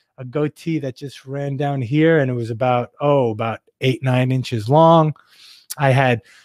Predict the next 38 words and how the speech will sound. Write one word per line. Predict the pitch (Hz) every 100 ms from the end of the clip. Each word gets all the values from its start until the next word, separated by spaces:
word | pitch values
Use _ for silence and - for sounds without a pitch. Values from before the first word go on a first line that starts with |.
| _ -
uh, | 120 113 110
dreadlocks | 117 165 160 156 156 -
all | 147
the | 143
way | 139
down | 135 143
to | 135
my | 127 117
butt. | 113 170 165
I | 120
started | - 135 127
growing | 127 120
my | 113 104
hair | 156 170
long. | 160 160 147
I | 117
was | 113
a |
lot | 117 110 -
skinnier | - - 180 175
at | 165
that | 165 160
time, | - 170 165 156 -
traveling. | - 175 170 160 170 170 - - - _
It | 156
was | 160 151
amazing. | 156 170 160 135
I | 127
learned | 135 165 151
so | - 196
much | 196 -
about | 160 151 143
life. | 151 139 104 -
I |
learned | 120 123 117
so | - 196
much | 202 190 160
about | 131 147 147